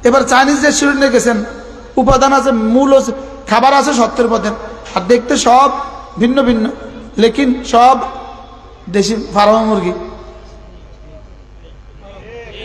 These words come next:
সব কি বলেন? আর আলু, আলু ফার্ম মুরগি ইত্যাদি,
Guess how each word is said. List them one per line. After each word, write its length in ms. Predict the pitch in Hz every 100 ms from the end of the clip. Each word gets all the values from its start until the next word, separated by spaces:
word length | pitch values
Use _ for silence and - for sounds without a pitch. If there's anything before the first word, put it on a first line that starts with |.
| 233 -
সব 120 | 269 247
কি 80 | 285
বলেন? 240 | 269 247 - - - - - - 233
আর 100 | 254
আলু, 260 | 254 254 247 247 - - - - - - -
আলু 260 | 233 254 254
ফার্ম 240 | 254 247 247
মুরগি 280 | 247 240 233 247 - - - - -
ইত্যাদি, 320 | 214 247 226